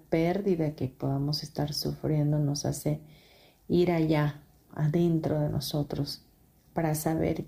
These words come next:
qué es lo que está pasando en nuestras vidas. Quiero darte otro ejemplo para ver si nos queda mucho más claro cómo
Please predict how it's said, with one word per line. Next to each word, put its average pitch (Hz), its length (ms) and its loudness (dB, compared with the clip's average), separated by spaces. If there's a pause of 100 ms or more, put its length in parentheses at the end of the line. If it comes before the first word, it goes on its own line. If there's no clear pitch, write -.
qué 160 420 0
es 151 120 -2
lo 147 80 -2
que 151 100 -2
está 143 280 -2
pasando 139 480 -2
en 135 80 0
nuestras - 460 -6
vidas. - 440 -12 (800)
Quiero 294 220 2
darte 226 260 2
otro 220 240 0
ejemplo 165 800 -2
para 143 240 0
ver 143 220 0
si - 200 -4
nos - 200 -4
queda 147 420 -2 (320)
mucho 156 320 -6
más 143 300 0
claro 143 540 -4
cómo 151 440 -2